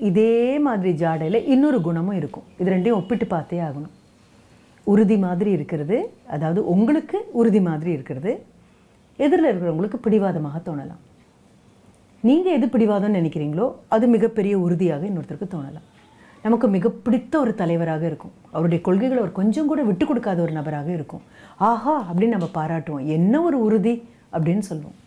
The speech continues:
ஆனா, முற்றிலும் மாறுபட்ட கருத்துள்ள இன்னொரு நபர் அதை பார்க்கும்போது என்ன நினைப்பாங்க தெரியுமா? "இது என்னப்பா இது, இவ்வளோ பிடிவாதம்,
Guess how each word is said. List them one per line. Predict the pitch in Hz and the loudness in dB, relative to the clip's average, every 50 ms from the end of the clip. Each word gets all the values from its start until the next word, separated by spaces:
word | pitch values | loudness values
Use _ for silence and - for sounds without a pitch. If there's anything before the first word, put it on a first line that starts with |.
| _ _ _ _ _ _ _ - - - _ | _ _ _ _ _ _ _ -20 -20 -12 _
ஆனா, | - 220 226 254 302 | -2 0 2 2 4
முற்றிலும் | 277 262 294 285 - 381 349 392 359 277 | 2 2 0 0 0 0 0 2 2 2
மாறுபட்ட | 226 208 226 285 349 381 285 359 262 294 | 0 2 2 0 0 0 -2 -4 -4 -4
கருத்துள்ள | 254 - 208 202 190 - 220 220 | -4 -4 -4 -4 -4 -2 0 0
இன்னொரு | 247 - - 254 269 320 359 320 | 0 2 2 2 2 2 2 0
நபர் | 277 233 190 202 | -2 -4 -4 -4
அதை | 196 175 175 175 | -4 -4 -6 -4
பார்க்கும்போது | - 170 170 - 185 175 180 190 | -4 -6 -6 -4 -6 -4 -4 -2
என்ன | 175 175 180 | -2 -4 -4
நினைப்பாங்க | 180 170 165 165 180 170 165 160 | -4 -4 -6 -6 -6 -6 -6 -6
தெரியுமா? | 156 156 151 151 170 208 220 - - - - - - - - _ - | -6 -8 -8 -6 -6 -8 -8 -12 -16 -20 -20 -20 -20 -20 -20 _ -2
"இது | 180 180 | 0 2
என்னப்பா | 196 240 294 285 - 285 269 | 4 2 2 0 -2 -6 -6
இது, | 233 - 240 - - - - - | -6 -6 -8 -12 -14 -18 -6 -4
இவ்வளோ | 170 156 143 202 254 294 | -2 0 2 2 2 2
பிடிவாதம், | 277 294 247 269 247 247 233 220 233 233 - | 2 2 2 2 2 0 0 -2 -4 -8 -10